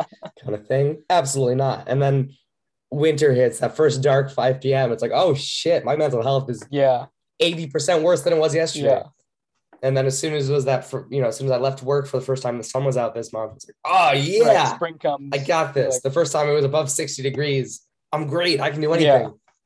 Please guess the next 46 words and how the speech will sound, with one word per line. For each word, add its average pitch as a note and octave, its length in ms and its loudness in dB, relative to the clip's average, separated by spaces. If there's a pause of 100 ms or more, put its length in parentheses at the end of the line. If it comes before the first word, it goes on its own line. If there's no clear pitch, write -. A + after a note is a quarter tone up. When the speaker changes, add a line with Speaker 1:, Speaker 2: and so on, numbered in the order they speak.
(160)
Speaker 1:
That D3 100 2
is C#3 180 -6
funny. C3 240 -2 (180)
Speaker 2:
Been A#2 200 -8
sitting - 360 -10
down C3+ 200 -2
by C3 100 0
the A#2+ 80 -2
canal. B2+ 300 -4
I C#3+ 60 -2
sat F3+ 220 0
out E3 120 2
on D#3 80 0
my C#3 80 0
balcony, C#3+ 500 -2
like, C3+ 240 -2
four C#3+ 160 0
times C3 340 -2
this C#3 140 -4
past C#3 240 -2
weekend A3+ 240 -4
Speaker 1:
Wow. - 240 0 (540)
Speaker 2:
with A#2+ 260 -4 (100)
a - 140 -20
cup C3+ 120 -6
of - 60 -18
coffee C#3 360 -2
and C3+ 100 0
a - 40 -6
book. C#3 360 -2
And, A2+ 140 -8
like, B2+ 160 -2
it, C#3 200 -6
there's D#3+ 140 -4
nothing E3+ 500 -2
better C3+ 220 2
than A#2 140 -4
that. G#2+ 200 -4
Just - 460 -10 (400)
being C#3 240 -2
outside A#2 600 -2
and, G#2+ 260 -10
and G#2+ 300 -12
Speaker 1:
That's E3+ 200 -12
crazy. D#3+ 400 -6
Speaker 2:
enjoying. A2+ 640 -4